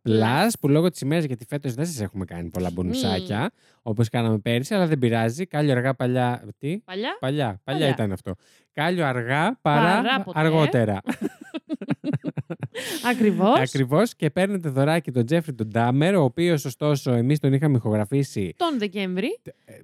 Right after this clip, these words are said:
Speaker 1: πριν, ναι.
Speaker 2: Πριν το Δεκέμβρη
Speaker 1: Πριν
Speaker 2: και
Speaker 1: το
Speaker 2: έχει
Speaker 1: Δεκέμβρη.
Speaker 2: μια ωραιότατη χριστουγεννιάτικη
Speaker 1: Ιστορία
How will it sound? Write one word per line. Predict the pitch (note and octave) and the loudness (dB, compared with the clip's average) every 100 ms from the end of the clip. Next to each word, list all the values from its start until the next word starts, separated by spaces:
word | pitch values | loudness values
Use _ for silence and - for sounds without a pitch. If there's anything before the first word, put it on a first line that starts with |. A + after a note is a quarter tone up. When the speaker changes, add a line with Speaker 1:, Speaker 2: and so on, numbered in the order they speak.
| - | -4
Speaker 1:
πριν, | E3+ C#3 F#3 F#3+ | 2 2 2 0
ναι. | D3+ C#3+ | 2 2
Speaker 2:
Πριν | - E4 | 2 0
το | G#3+ | -2
Δεκέμβρη | G3+ G3 D4+ D#3+ | -4 -4 0 2
Speaker 1:
Πριν | |
Speaker 2:
και | E4+ F4+ | 4 4
Speaker 1:
το | |
Speaker 2:
έχει | - | 2
Speaker 1:
Δεκέμβρη. | F#4+ - | 2 2
Speaker 2:
μια | F4+ F#4+ | 4 2
ωραιότατη | D#4 C#4+ E4+ D4+ A3+ G3 | 4 2 0 -4 -2 -4
χριστουγεννιάτικη | D4 F4 - B3 G#3+ G#3+ D#4+ F4+ B3+ - G#3 G#3 - | -2 -4 -4 -2 0 4 2 2 -4 -8 -8 -4 0
Speaker 1:
Ιστορία | C#3 E4+ B2+ A#2 B2+ | 2 4 4 4 4